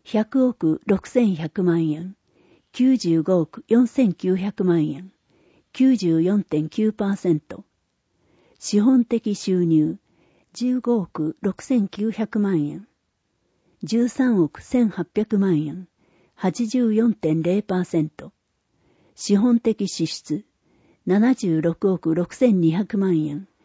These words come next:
六十八億四千九百万円。八十九点四パーセント。下水道事業、収益的収入、百三十七億五千五百万円。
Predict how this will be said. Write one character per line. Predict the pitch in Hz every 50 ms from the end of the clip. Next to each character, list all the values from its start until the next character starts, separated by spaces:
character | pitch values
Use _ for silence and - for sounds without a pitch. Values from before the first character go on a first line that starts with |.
| _ _ _ _ _ _ _
六 | - 175 - - 254
十 | 214 247 247 240 240
八 | 180 208 220 - - 240 214
億 | 185 - - 160
四 | 185 208 233 214
千 | - 254 226 175 156
九 | - - 170 180
百 | 185 190 196 - -
万 | 180 175 165 156 147 156
円。 | 151 143 175 185 - _ _ _ _ _ _ _ _ _
八 | - - 170 - 247 247
十 | - 254 247 240
九 | 226 - - 247 226 -
点 | - 151 147 160 170
四 | 170 180 196 202
パ | - 190 180 180
ー | 180
セ | - 175 165
ン | 160
ト。 | - - - - _ _ _ _ _ _ _ _ _ _ _ _ _ _ _ _ _ _ _ _ _ _ _ _ _ _ _ _ _ _ _ _ _ _ -
下 | 160 175 185
水 | - - 262 254 254 240
道 | 214 240 233 226
事 | 214 - 208 202
業、 | - 156 151 160 151 190 214 _ _ _ _ _ _ _ _ _ _ _ _ _ -
収 | - - 233 240 254 262 247
益 | 254 233 - - -
的 | - 214 - -
収 | - - - - 208 196 185
入、 | 175 170 165 160 156 175 196 - _ _ _ _ _ _ _ _ _ _
百 | - 196 180 -
三 | - - 262 262 269 240
十 | 214 180 175 170 170 165
七 | 175 185 190 196 196 180
億 | 151 - - - -
五 | - 196 190
千 | - - 254 247 208 175
五 | 170 165
百 | 165 208 208 - 214
万 | 202 202 190 160 147
円。 | 151 165 160 175 190